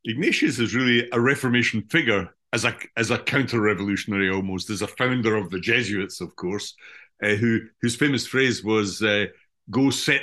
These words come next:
the world on fire," uh, you know, in, in Latin, "Ita inflammate, uh, omnia." So you, the, at that point, remember he was born, as you say, fourteen ninety-one.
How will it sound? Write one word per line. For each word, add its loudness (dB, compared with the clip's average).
the 4
world 2
on 2
fire," 0
uh, 2
you 2
know, 0
in, 0
in -2
Latin, -2
"Ita 2
inflammate, 2
uh, 2
omnia." 2
So 0
you, 2
the, 0
at -2
that -2
point, -2
remember 0
he 2
was 2
born, 2
as -10
you -4
say, 0
fourteen -4
ninety-one. -2